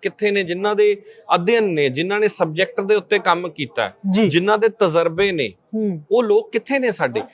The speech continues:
Speaker 1: ਅਸੀਂ ਉਹਨਾਂ ਤੱਕ ਅਪਰੋਚ ਹੀ ਨਹੀਂ ਕਰ ਰਹੇ।
Speaker 2: ਜੀ।
Speaker 1: ਪ੍ਰੋਬਲਮ ਕੱਲੀ ਸਾਡੀ ਨਹੀਂ ਹੈ,
Speaker 2: ਹੂੰ।
Speaker 1: ਉਹਨਾਂ ਦੀ ਨਹੀਂ ਹੈ, ਸਾਡੀ ਵੀ ਹੈ।
Speaker 2: ਜੀ।
Speaker 1: ਸਾਡਾ ਫਰਜ਼ ਵੀ ਬਣਦਾ ਅਸੀਂ ਲੱਭੀਏ। ਅਸੀਂ ਆ,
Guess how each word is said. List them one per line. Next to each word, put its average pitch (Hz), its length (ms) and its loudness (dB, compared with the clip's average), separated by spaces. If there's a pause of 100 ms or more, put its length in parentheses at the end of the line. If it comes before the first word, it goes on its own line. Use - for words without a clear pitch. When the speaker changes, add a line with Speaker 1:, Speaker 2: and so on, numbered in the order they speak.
(260)
Speaker 1:
ਅਸੀਂ 254 260 -2
ਉਹਨਾਂ 247 200 0
ਤੱਕ 254 220 0
ਅਪਰੋਚ 233 380 -2
ਹੀ 269 80 -4
ਨਹੀਂ 262 160 -2
ਕਰ 226 180 0
ਰਹੇ। 147 260 0 (300)
Speaker 2:
ਜੀ। 196 140 0
Speaker 1:
ਪ੍ਰੋਬਲਮ 220 480 2
ਕੱਲੀ 240 300 0
ਸਾਡੀ 220 420 0
ਨਹੀਂ 247 240 -2
ਹੈ, 170 80 2
Speaker 2:
ਹੂੰ। 190 480 -8 (100)
Speaker 1:
ਉਹਨਾਂ 254 280 2
ਦੀ 254 120 0
ਨਹੀਂ 254 220 -2
ਹੈ, 131 80 0
ਸਾਡੀ 190 360 0
ਵੀ 185 260 -2
ਹੈ। 92 40 -4
Speaker 2:
ਜੀ। - 560 -20
Speaker 1:
ਸਾਡਾ 226 280 2
ਫਰਜ਼ 262 280 -2
ਵੀ 269 160 -4
ਬਣਦਾ 190 320 0
ਅਸੀਂ 233 160 -6
ਲੱਭੀਏ। 202 480 0
ਅਸੀਂ 220 220 -2
ਆ, 175 80 2